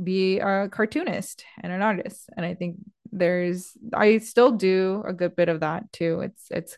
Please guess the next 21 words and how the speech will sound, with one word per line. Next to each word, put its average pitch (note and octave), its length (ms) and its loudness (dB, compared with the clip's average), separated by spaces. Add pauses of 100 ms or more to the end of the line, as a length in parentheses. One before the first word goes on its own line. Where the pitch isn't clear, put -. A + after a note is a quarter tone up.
I D#3+ 460 -4
still E3+ 260 0
keep F3 220 -4
my E3 380 -4 (560)
creative, E3+ 540 4 (200)
um, E3 400 -2
outlet. F3 500 0 (260)
Um, E3 600 -4 (640)
so - 180 0
I E3+ 80 6
think E3+ 340 0 (460)
there's E3 320 2
that. D#3+ 480 -2 (320)
Um, E3 1040 -4 (1400)
I D4 480 -10
think E4 440 -2 (1600)
I A#3 120 2
was D#4 240 4
a F4 100 6
curious F4 580 4
child. - 560 -4